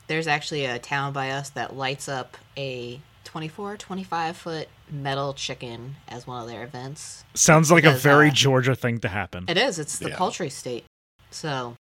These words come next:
Speaker 1: that, that's something we would like to do over the next couple weekends is check out the chicken.
Speaker 2: Well, that sounds like a lot of fun.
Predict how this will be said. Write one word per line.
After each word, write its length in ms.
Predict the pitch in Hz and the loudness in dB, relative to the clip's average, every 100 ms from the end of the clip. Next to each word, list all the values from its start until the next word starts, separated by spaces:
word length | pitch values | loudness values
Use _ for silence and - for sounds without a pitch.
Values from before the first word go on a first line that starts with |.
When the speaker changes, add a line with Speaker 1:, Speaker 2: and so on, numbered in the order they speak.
| _ _ _ _ | _ _ _ _
Speaker 1:
that, 280 | 151 156 - | 2 2 2
that's 200 | 160 160 | -2 -2
something 320 | 175 156 139 | -4 -4 -6
we 100 | 135 | -4
would 140 | 170 131 | -4 -4
like 220 | 120 131 | -6 -8
to 60 | |
do 280 | 139 135 135 | -8 -4 -4
over 400 | 131 131 123 120 127 | -4 -6 -6 -8 -10
the 60 | 139 | -12
next 200 | 131 - | -12 -12
couple 240 | 143 135 123 | -14 -12 -14
weekends 360 | 120 131 127 | -12 -14 -14
is 160 | 120 - | -14 -12
check 340 | - 165 139 | -8 -8 -4
out 240 | 143 135 139 | 0 -2 -4
the 80 | 123 | -10
chicken. 580 | - 160 170 123 131 180 - - - _ _ _ _ 131 | -6 -4 -6 -10 -12 -14 -18 -20 -20 _ _ _ _ -4
Speaker 2:
Well, 580 | 117 107 107 107 110 - | 0 2 2 0 -2 -4
that 280 | 113 120 - | 0 0 2
sounds 340 | 135 127 123 | 2 2 2
like 120 | 117 | 0
a 60 | 110 | 0
lot 200 | 110 107 | 0 -2
of 60 | 101 | -4
fun. 380 | 98 85 92 | -10 -12 -14